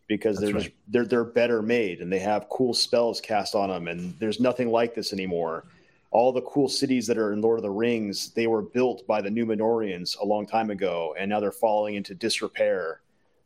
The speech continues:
Speaker 1: Um, so you kinda see that in Numenor. So the men have their own island, which is pretty cool, and they're given longer life, and they are, uh, in co-, connection with the elves, and so they have, like, this really cool setup.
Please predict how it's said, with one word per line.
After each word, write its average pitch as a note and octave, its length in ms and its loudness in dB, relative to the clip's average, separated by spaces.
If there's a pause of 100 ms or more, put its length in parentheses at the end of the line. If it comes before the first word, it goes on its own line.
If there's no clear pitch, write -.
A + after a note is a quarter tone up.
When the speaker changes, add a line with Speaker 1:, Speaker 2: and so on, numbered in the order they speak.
Speaker 1:
Um, G2 340 0
so - 140 0
you B2 140 2
kinda D#3 180 2
see C#3+ 260 0
that C#3 360 0
in A#2 440 0 (160)
Numenor. A2 680 0 (640)
So A#2+ 460 2 (260)
the A#2+ 120 0
men C3+ 400 2
have A#2+ 340 0
their A2+ 180 2
own A#2 140 0
island, G#2+ 400 -2
which G2 160 -6
is G2+ 100 -6
pretty G#2+ 280 -4
cool, F#2+ 420 -2 (260)
and G#2 440 -2
they're G#2+ 140 -2
given A2 340 -2
longer G#2+ 400 0
life, A2 640 0
and F#2+ 400 -4
they F#2+ 160 -2
are, F2+ 380 0 (540)
uh, E2+ 300 0
in B2 180 -2
co-, A#2+ 180 -4 (120)
connection B2 380 0
with A2+ 100 -2
the G#2+ 140 -8
elves, C3+ 400 2
and G#2 100 -6
so - 120 -6
they G#2 100 2
have, A2 200 2
like, A2 120 0
this G2 180 -6
really A#2+ 200 0
cool A2+ 240 -2
setup. A#2 540 0